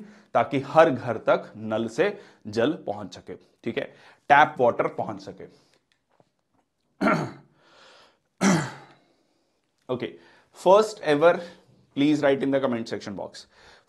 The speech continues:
first ever, अ, स्किल इंडिया सेंटर इनॉग्रेट हुआ है संबलपुर, उड़ीसा में। अ, बहुत इंपॉर्टेंट, फर्स्ट इनॉग्रल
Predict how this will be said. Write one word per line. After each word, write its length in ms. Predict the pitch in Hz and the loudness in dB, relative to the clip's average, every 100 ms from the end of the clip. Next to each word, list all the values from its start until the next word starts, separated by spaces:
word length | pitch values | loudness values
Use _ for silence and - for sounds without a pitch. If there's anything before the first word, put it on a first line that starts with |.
| - | 2
first 640 | 185 226 240 - - 160 160 | 6 8 6 -2 -4 0 2
ever, 260 | 175 185 170 - | 4 2 0 -8
अ, 40 | 131 | -6
स्किल 580 | 131 131 131 - 202 202 | -4 -4 -6 -2 -2 0
इंडिया 360 | 165 160 170 | -4 0 2
सेंटर 400 | 170 147 135 147 139 | 2 -4 -4 -4 -4
इनॉग्रेट 560 | 127 127 120 139 139 | -2 0 0 -2 -2
हुआ 220 | 127 127 | -2 0
है 160 | 127 139 | 2 0
संबलपुर, 540 | 135 117 113 120 131 | -2 -2 0 0 -2
उड़ीसा 500 | 123 113 107 98 127 | -6 -8 -8 -4 -2
में। 300 | 131 143 147 - - _ - | 0 0 -4 -12 -20 _ -8
अ, 120 | 104 | -6
बहुत 380 | 101 104 135 127 | -6 2 2 2
इंपॉर्टेंट, 640 | 127 123 123 127 139 139 | -2 0 2 2 -2 -4
फर्स्ट 760 | - - 147 160 180 180 - - - _ _ _ - | -14 -4 4 6 4 0 -14 -20 -20 _ _ _ -8
इनॉग्रल 640 | 127 131 127 135 147 156 | 2 2 4 4 4 2